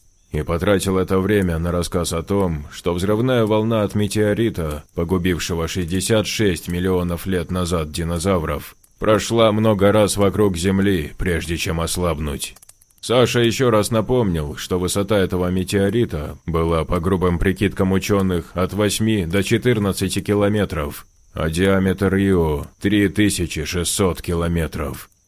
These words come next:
Когда Ио коснулся своей тени,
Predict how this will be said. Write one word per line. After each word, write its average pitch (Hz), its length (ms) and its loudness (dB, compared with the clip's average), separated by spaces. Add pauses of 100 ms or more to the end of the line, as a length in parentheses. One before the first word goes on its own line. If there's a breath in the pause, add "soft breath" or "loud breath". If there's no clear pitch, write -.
(260)
Когда 92 480 2
Ио 107 220 4
коснулся 107 640 0
своей 98 400 2
тени, 92 640 0